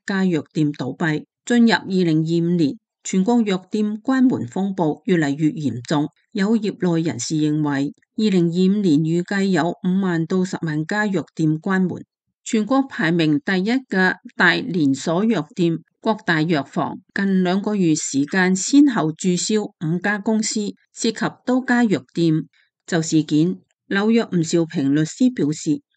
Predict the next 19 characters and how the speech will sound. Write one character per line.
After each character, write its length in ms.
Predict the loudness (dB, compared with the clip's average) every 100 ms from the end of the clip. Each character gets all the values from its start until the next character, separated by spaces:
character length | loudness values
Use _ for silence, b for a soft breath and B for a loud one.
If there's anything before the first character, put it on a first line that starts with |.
| _ _
我 220 | -2 0
覺 260 | 0 -2 0
得 180 | 0 0 2
呢 120 | 4
樣 220 | 6 6
嘢 240 | 4 2 0
同 280 | -4 -2 -2
中 220 | 0 0
共 300 | 2 2 0
國 240 | 0 -2 -2
嘅 200 | -2 -2 -2 _
藥 200 | -2 -2
物 100 | 0 -2 -2
質 140 | 0 2
量 260 | 2 0
唔 260 | -2 -4 -4 -4
高 220 | -2 0
有 120 | -2
關， 440 | -4 -2 0 0